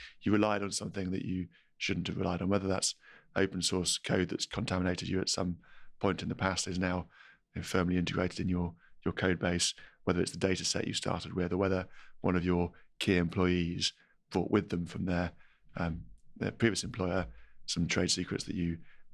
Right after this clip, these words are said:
didn't even know they had, or code that you didn't know that they'd brought. It happens time and again,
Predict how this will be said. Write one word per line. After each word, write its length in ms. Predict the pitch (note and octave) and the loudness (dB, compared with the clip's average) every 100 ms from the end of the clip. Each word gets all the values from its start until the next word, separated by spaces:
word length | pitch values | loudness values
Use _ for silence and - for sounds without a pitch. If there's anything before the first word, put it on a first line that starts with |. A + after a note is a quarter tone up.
| - | -2
didn't 180 | A#2+ G#2+ | 0 2
even 140 | G#2+ | 2
know 140 | G#2 G2 | 2 2
they 100 | F#2+ | 0
had, 300 | F2 E2+ - _ _ _ _ | -2 -6 -10 _ _ _ _
or 100 | - | -6
code 320 | - C3+ G#2+ E2+ | 0 4 4 2
that 80 | E2+ | -4
you 40 | |
didn't 200 | - F2 | -2 0
know 100 | F#2 | 0
that 140 | F2 F#2+ | -2 -2
they'd 140 | F#2+ | -2
brought. 280 | F#2+ F2 F2 - - - - - - | 0 0 0 -6 -10 -20 -20 -8 0
It 100 | D#2 | 2
happens 340 | G#2+ G#2+ F#2 | 2 0 -4
time 220 | - G2 | 0 0
and 60 | F2 | 0
again, 380 | F2+ F#2+ F2 | 2 0 -2